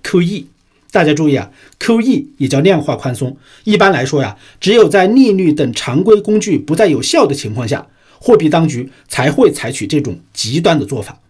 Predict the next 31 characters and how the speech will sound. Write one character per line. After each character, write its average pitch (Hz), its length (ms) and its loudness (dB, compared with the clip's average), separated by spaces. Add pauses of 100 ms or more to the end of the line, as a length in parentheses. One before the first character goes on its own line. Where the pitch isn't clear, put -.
(400)
这 233 120 6
是 170 140 2
继 165 300 -2 (160)
二 214 180 4
零 156 160 4
零 139 180 2
八 180 140 0
年 139 180 0
次 170 220 0
贷 156 160 0
危 147 160 2
机 143 160 -4
以 110 140 -4
来 104 160 -6
啊， 107 180 -8 (260)
三 233 380 2
轮 160 220 0
量 196 180 0
化 135 140 -4
宽 151 200 0
松 143 160 -2
之 135 120 -6
后 156 160 0
的 - 160 -10 (100)
第 196 140 0
四 185 260 0
次 - 260 -6 (100)
量 165 180 0
化 104 100 -8
宽 98 160 -10
松。 90 180 -12